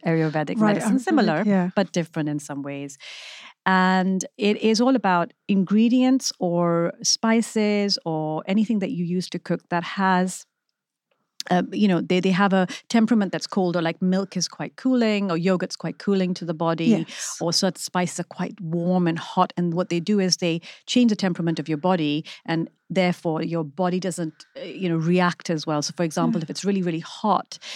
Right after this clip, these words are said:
Speaker 1: you want to drink something like lassi, which is quite cooling
Speaker 2: Yeah.
Speaker 1: because it's got yogurt in it and it cools the body down. So a similar way in things that you eat, as in foods that are cooked,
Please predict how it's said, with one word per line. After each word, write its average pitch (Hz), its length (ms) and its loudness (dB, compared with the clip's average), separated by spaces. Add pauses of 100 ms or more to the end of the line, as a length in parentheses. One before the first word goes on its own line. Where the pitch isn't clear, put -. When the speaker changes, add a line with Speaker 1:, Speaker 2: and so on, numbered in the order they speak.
(100)
Speaker 1:
you 190 100 0
want 185 140 0
to 175 40 -2
drink 170 220 -2
something 165 300 -4
like 156 160 -2
lassi, 165 640 0
which 156 240 -2
is 151 180 0
quite - 380 -4
cooling 269 520 2 (120)
Speaker 2:
Yeah. 208 160 0
Speaker 1:
because 170 260 -2
it's 160 80 -6
got 147 140 -2
yogurt 175 360 0
in 143 120 -2
it 143 100 -4
and 170 80 -2
it 165 80 -6
cools 175 300 -4
the - 100 -8
body 147 300 -4
down. - 340 -10 (320)
So - 240 0
a 208 80 2
similar 285 480 4
way 156 420 0
in 175 200 -4
things 196 240 -2
that - 100 -4
you 170 220 -8
eat, 202 340 -4
as 170 140 -8
in 170 100 -4
foods 233 360 0
that 170 100 -4
are 123 100 -8
cooked, - 460 -12